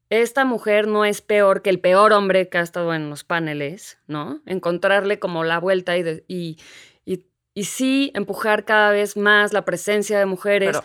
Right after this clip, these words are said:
Speaker 2: ahora, hemos vivido impresentables
Speaker 1: Exacto.
Speaker 2: millones de años.
Speaker 1: Exacto.
Speaker 2: Siento que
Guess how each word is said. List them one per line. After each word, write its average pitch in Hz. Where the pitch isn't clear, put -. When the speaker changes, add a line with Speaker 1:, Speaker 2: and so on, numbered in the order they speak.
Speaker 2:
ahora, 165
hemos 254
vivido 190
impresentables 175
Speaker 1:
Exacto. 185
Speaker 2:
millones 208
de 233
años. 214
Speaker 1:
Exacto. 170
Speaker 2:
Siento 233
que 160